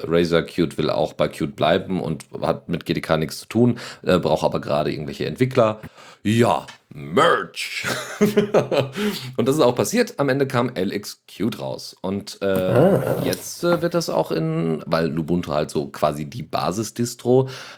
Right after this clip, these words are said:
Speaker 1: äh, dafür ist, ähm, also zumindest eine Distro, wo man mal so ein Showcase ordentlich machen kann. So, „Hey, guck mal, das kann L X Qt alles leisten.“ Äh, das machen sie nicht.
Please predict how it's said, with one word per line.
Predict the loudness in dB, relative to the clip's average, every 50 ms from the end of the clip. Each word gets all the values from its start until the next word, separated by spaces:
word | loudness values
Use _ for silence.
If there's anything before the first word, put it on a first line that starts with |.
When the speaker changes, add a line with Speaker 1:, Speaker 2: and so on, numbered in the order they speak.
| -6
Speaker 1:
äh, | 0 2 4 6 6 4 4
dafür | 4 2 2 2 2 4 4
ist, | 4 4 2 0 -4 -6 -10 -6 0
ähm, | 4 4 6 6 6 4 4 2 2 0
also | -2 -2 -2
zumindest | -2 0 2 4 4 2 2 0 0 2
eine | 2 2 2
Distro, | 0 -2 -4 -4 -2 -2 -2 0 0
wo | 2 2
man | 4 4 4 4
mal | 2 2
so | 2 0
ein | -2 -6
Showcase | -2 0 0 0 0 0 0 0 0 2 0 0
ordentlich | 0 0 0 -2 -4 -4
machen | -2 -4 -4 -4 -4
kann. | -2 0 2 2
So, | 2 0 -2 -4 -8 -8 -6
„Hey, | -4 -4 -4 -2
guck | -4 -2 2
mal, | 2 2 4
das | 2 0 -2 -2 -2 0
kann | 2 2 2 4
L | 2 2 2
X | 2 2 0 -2 -2
Qt | 0 0 2 2 2 0
alles | 0 0 -2 -2 -2 0
leisten.“ | 0 2 2 2 2 0 -4 -4 -4 -2 -2 -4 -6 -10 -14 -14 -14 -16 -16 _ _
Äh, | 4 6 6 6
das | 6 4 4 4
machen | 2 2 2 2
sie | 0 -2
nicht. | -6 -8 -10 -14 -10